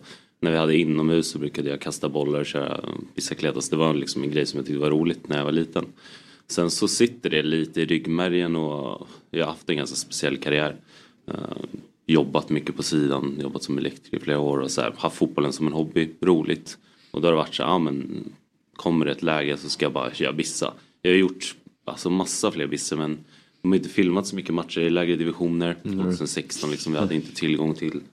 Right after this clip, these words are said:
Speaker 1: samma material som vi har nu. Eh, och sen, alltså, jag tror att jag hade flera den där säsongen som vi inte filmade. Och det var så här,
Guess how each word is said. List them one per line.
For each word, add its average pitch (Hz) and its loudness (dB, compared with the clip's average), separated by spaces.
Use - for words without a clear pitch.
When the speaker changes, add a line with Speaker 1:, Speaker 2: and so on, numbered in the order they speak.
Speaker 1:
samma 80 2
material 80 0
som - -6
vi 76 -2
har 73 -4
nu. 87 2
Eh, 76 0
och 107 2
sen, 101 4
alltså, 98 0
jag 95 4
tror - 2
att - -6
jag 80 -6
hade 85 -4
flera 107 2
den 76 -4
där 73 -6
säsongen 76 -6
som 95 0
vi 87 2
inte - -4
filmade. 92 0
Och 80 -4
det 82 0
var 90 2
så - -8
här, - -6